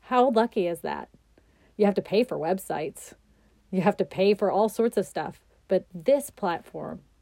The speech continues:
and many others are free. I can honestly say I'm thankful that I'm a creator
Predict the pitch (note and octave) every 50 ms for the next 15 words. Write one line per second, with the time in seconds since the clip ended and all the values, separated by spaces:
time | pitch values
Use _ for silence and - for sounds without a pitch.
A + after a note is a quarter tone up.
0 | _ - F#3+ F#3+ F#3 G#3+ B3 B3+ B3+ A#3+ A#3+ G#3+ F#3+ F3 D#3 - - - - F3+
1 | D3 - - - - F#3+ G3+ F#3 - - - _ _ _ _ _ _ _ _ _
2 | _ _ _ _ _ _ _ _ _ _ _ _ - - G#3 F#3+ - B3 - -
3 | A3 A3 A#3+ A#3 - - A#3+ - - G#3 G3 F#3 F#3 F#3 E3 - _ _ _ _
4 | _ _ _ _ _ _ _ - A3 G#3 F#3+ F#3+ - G3+ G3 G3+ G3 - G3+ G3
5 | G3 G3 G3 G3 _ _ _ _ _ - F#3+ F3+ F3 F3+ F3 F3 F3 - - F#3
6 | E3+ E3 D#3+ D#3 D#3 D#3 F3 D#3+